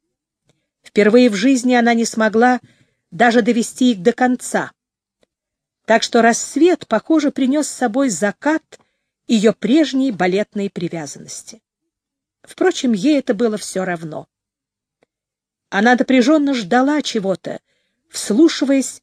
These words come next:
в тишину спящего дома. Чего именно? Лили не могла бы выразить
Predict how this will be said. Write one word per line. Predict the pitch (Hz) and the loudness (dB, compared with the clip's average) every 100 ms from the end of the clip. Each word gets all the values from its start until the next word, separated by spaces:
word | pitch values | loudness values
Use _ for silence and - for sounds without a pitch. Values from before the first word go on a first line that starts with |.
| _ | _
в | - - | -16 -2
тишину | 220 - 202 233 | -2 0 -2 -2
спящего | - - 196 - - 180 | -4 -4 -4 -4 -10 -10
дома. | 170 165 147 143 _ _ _ _ _ _ _ _ _ _ _ _ _ _ | -8 -8 -10 -12 _ _ _ _ _ _ _ _ _ _ _ _ _ _
Чего | - 160 185 | -10 -4 -2
именно? | 220 285 214 143 139 _ _ _ _ _ _ _ _ _ _ _ _ _ _ | 0 0 -4 -8 -18 _ _ _ _ _ _ _ _ _ _ _ _ _ _
Лили | 165 196 254 330 | -2 2 6 6
не | 330 | 4
могла | 302 247 311 | 0 0 -2
бы | 320 285 | 0 0
выразить | 285 294 269 277 - - | 2 2 0 -4 -6 -14